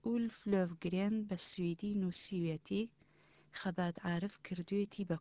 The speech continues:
کوردی. چاپخانەی ئاپێک بڵاوی کردوتەوە. ڕۆژێک ڕندۆ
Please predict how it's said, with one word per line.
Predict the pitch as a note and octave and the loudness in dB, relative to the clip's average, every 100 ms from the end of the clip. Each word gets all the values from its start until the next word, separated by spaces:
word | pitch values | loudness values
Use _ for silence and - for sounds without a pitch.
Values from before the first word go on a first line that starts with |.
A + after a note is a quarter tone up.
| - | -2
کوردی. | E3 D#3 D#3+ - _ - - - - - - - - - | -4 -2 -6 -6 _ -20 -20 -18 -18 -18 -20 -20 -20 -4
چاپخانەی | - F#3+ F3+ - F3 F3 A3 - | 0 0 -2 0 4 4 2 2
ئاپێک | G#3 F#3 - G3+ - - _ - | -2 -2 0 -2 -2 -20 _ -4
بڵاوی | F3 F3 E3+ F3 - | 0 2 2 0 -2
کردوتەوە. | F3 F3 F3 - E3 E3 - _ _ _ _ _ _ - - - - - - - - - - _ _ _ _ _ - _ _ _ _ _ _ _ _ - - _ - - _ - _ - - - G#3+ | -4 -2 -4 -4 -6 -6 -12 _ _ _ _ _ _ -18 -18 -20 -20 -20 -18 -18 -8 -8 -8 _ _ _ _ _ -20 _ _ _ _ _ _ _ _ -20 -20 _ -20 -20 _ -20 _ -20 -20 -8 2
ڕۆژێک | B3+ B3 - F3+ F#3 - - - - - F#3+ | 4 4 4 2 0 -6 -20 -20 -20 -4 0
ڕندۆ | F#3 F3+ F3+ A3+ | 2 2 4 4